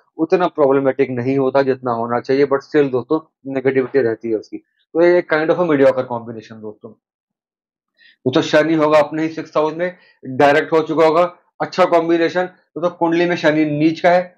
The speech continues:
यहाँ पे दोस्तों कुंडली, अ, श-, शनि होगा sixth house के अंदर, तो कोई बहुत ज्यादा combination अच्छा नहीं होगा दोस्तों।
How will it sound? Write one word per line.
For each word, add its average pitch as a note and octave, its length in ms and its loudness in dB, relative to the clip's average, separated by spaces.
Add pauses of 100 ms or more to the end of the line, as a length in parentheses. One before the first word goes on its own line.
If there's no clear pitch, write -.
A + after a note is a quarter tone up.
(140)
यहाँ C#3 200 2
पे C#3 100 0
दोस्तों D3 180 0
कुंडली, D3+ 300 -2
अ, C#3+ 300 -2
श-, A#2 360 -2
शनि C3 180 2
होगा C#3 180 2
sixth - 280 -8
house C#3+ 220 2
के D#3+ 60 -4
अंदर, E3+ 200 -2 (340)
तो D3+ 100 -6
कोई D#3 80 4
बहुत C3 360 -2
ज्यादा D3 180 2
combination C3 460 -4
अच्छा B2+ 200 -8
नहीं A#2+ 120 -6
होगा B2 120 -4
दोस्तों। C3 340 -4